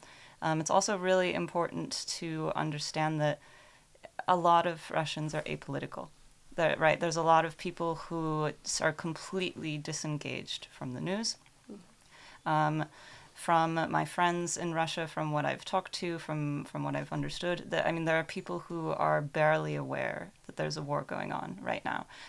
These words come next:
The narrative in Russia currently is very much, "Oh, the sanctions are happening because the West hates us,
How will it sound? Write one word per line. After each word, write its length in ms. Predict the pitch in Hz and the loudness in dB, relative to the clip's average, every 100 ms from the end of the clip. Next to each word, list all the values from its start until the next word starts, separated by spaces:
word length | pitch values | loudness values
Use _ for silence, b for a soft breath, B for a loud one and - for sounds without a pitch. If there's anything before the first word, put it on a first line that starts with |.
| B | B
The 80 | 180 | 2
narrative 400 | 180 196 - 160 | 6 6 4 -2
in 80 | 160 | 0
Russia 240 | 147 - | -2 -4
currently 420 | 147 165 151 160 | -6 -2 -2 0
is 120 | 151 147 | -2 -2
very 260 | 165 170 | 0 0
much, 400 | 160 151 147 - B B B | 2 2 2 -6 B B B
"Oh, 120 | 180 170 | 2 2
the 100 | 160 | 2
sanctions 460 | 175 170 - 180 | 0 -2 -4 -2
are 100 | 170 | -2
happening 380 | 160 156 165 160 | 0 0 -2 -4
because 300 | 151 170 156 | -4 -6 -6
the 120 | 160 | -4
West 260 | 151 147 - | -2 -2 -4
hates 360 | - 151 - - | -10 -10 -8 -10
us, 340 | - - - | -8 -8 -10